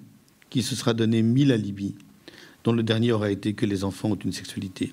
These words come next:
C'est vrai, les enfants ont une sexualité. Mais est-ce une raison pour qu'ils ne soient pas protégés de la sexualité prédatrice des adultes,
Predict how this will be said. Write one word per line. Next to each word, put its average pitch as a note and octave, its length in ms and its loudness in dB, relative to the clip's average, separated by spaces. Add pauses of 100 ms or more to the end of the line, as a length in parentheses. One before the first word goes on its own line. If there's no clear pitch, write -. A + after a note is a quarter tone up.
(240)
C'est - 160 4
vrai, B2 280 0
les A#2 180 0
enfants G#2 260 -4
ont G2+ 80 -2
une F#2+ 160 -6
sexualité. F2+ 600 -8 (800)
Mais A2+ 80 8
est-ce A#2 300 2
une B2+ 80 4
raison A#2 320 2
pour A#2 160 -8
qu'ils A2 100 -2
ne G#2+ 40 -4
soient A2 100 -2
pas A2 140 -2
protégés A2+ 720 -2 (580)
de A#2 80 2
la G#2 100 2
sexualité A2 560 -2
prédatrice A2 540 -2
des G2+ 220 -2
adultes, G2 380 -4